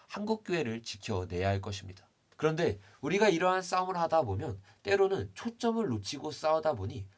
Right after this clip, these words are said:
방향을 잡지 못하고 나아갈 경우가 너무나 많습니다. 예를 들면 이런 건데, 더블유씨씨와 더블유이에이의 실체를 밝히는 데만 급급하다 보니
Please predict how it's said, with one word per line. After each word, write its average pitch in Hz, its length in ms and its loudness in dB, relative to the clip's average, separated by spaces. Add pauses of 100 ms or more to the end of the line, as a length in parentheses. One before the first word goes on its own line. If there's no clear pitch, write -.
방향을 202 440 0
잡지 160 360 -6
못하고 131 500 -6
나아갈 120 420 0
경우가 98 520 -4
너무나 139 340 -4
많습니다. 98 560 -8 (320)
예를 151 220 4
들면 190 280 0
이런 107 220 -2
건데, 98 360 -6 (260)
더블유씨씨와 202 840 0
더블유이에이의 160 960 0
실체를 190 640 -6
밝히는 139 500 -6
데만 135 260 -4
급급하다 - 580 -6
보니 98 380 -8